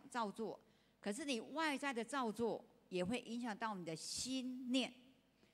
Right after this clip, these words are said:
所以你要禅修的，你为什么要坐正呢？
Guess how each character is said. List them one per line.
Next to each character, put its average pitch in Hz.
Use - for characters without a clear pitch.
所 247
以 240
你 233
要 254
禅 233
修 262
的， 240
你 208
为 233
什 196
么 202
要 208
坐 214
正 220
呢？ 190